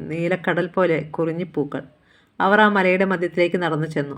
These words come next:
സുഖമുള്ള കാറ്റ് അവരുടെ വസ്ത്രങ്ങളും തലമുടിയും പറത്തിക്കൊണ്ടിരുന്നു. നോക്കത്താത്ത ദൂരത്തൊന്നും മനുഷ്യരില്ല. "എൻ്റെ ദൈവമേ, ഇത്ര മനോഹരമായ ഭൂമി മറ്റെവിടെയെങ്കിലുമുണ്ടോ?" മൃദുല കൈകൾ വിരിച്ച് വട്ടം കറക്കി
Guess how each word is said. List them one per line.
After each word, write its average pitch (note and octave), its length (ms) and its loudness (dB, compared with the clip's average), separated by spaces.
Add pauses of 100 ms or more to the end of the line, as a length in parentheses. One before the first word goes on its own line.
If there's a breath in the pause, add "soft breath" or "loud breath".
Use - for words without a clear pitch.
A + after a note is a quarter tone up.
സുഖമുള്ള E3+ 500 -2
കാറ്റ് E3 360 -2
അവരുടെ D#3+ 340 0
വസ്ത്രങ്ങളും E3 560 -4
തലമുടിയും D#3+ 560 -2
പറത്തിക്കൊണ്ടിരുന്നു. D3+ 760 -4 (240)
നോക്കത്താത്ത E3 640 -4
ദൂരത്തൊന്നും E3+ 580 -2
മനുഷ്യരില്ല. D#3 500 -2 (720 soft breath)
"എൻ്റെ F3 180 0
ദൈവമേ, F#3 440 2
ഇത്ര D#3 280 -4
മനോഹരമായ F#3 640 2
ഭൂമി F3+ 320 -2
മറ്റെവിടെയെങ്കിലുമുണ്ടോ?" E3+ 1040 0 (260)
മൃദുല E3 340 0
കൈകൾ E3+ 380 0
വിരിച്ച് E3 320 -4
വട്ടം E3 300 -2
കറക്കി D#3 360 -2